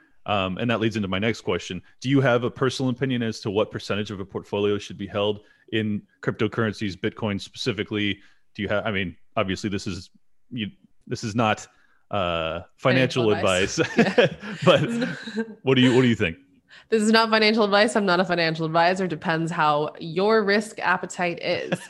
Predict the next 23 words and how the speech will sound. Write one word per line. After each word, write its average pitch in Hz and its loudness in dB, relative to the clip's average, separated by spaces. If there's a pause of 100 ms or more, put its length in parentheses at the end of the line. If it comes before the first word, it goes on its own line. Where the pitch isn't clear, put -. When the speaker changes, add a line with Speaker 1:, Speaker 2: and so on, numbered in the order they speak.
(160)
Speaker 1:
<laughs> - 0
Speaker 2:
Now. 165 2 (240)
Speaker 1:
You're 202 4
such - 2
a 113 -2
pro. - -2 (540)
Speaker 2:
<laughs> 294 8 (1160)
But 262 8
I, 262 6
I 277 4
love, 262 6
I 208 6
mean, 208 2
I 165 2
love 165 2
gold. 160 -2
I 156 -2
love 151 0
silver. 151 0
Trust 160 -2
me, 151 -6
like, 143 -6
uh, 85 -8